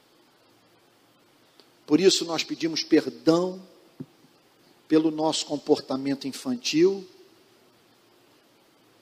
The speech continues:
pelo que há nas nossas vidas ainda de mundano,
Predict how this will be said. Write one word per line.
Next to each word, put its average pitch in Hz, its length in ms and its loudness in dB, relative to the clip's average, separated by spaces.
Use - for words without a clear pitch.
pelo 165 240 8
que 156 260 0
há 165 420 0
nas 139 220 -2
nossas 143 440 -2
vidas 151 540 0
ainda 143 340 -2
de 147 120 2
mundano, 160 640 -2